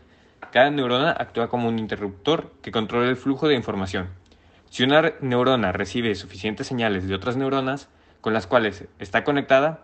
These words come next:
se activa y dispara su propia señal a otras neuronas del circuito.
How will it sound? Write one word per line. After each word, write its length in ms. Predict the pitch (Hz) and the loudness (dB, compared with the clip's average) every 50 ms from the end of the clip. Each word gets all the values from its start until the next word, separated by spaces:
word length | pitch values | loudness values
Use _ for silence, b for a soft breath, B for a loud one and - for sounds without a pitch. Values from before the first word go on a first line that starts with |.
| _ _ | _ _
se 140 | - - 117 | -4 -4 -2
activa 440 | 95 - - 147 147 170 196 - - | -2 0 2 2 4 4 4 2 2
y 80 | - 120 | 0 -2
dispara 340 | 117 113 - - 123 127 143 | -2 -4 2 2 4 4 4
su 160 | 139 - 117 | 2 -4 -4
propia 300 | - 123 123 - 151 139 | -4 -4 -2 0 -2 -2
señal 320 | - 117 113 120 135 - - | -2 -2 0 2 2 2 4
a 80 | 123 | 4
otras 300 | 117 110 - 113 120 117 | 4 4 4 2 0 2
neuronas 400 | 117 113 107 101 104 104 110 110 | 2 0 2 2 0 0 0 -2
del 120 | 107 104 95 | -2 -4 -6
circuito. 540 | - 117 104 98 - - 107 98 90 - | -4 -6 -6 -6 -8 -8 -8 -8 -8 -10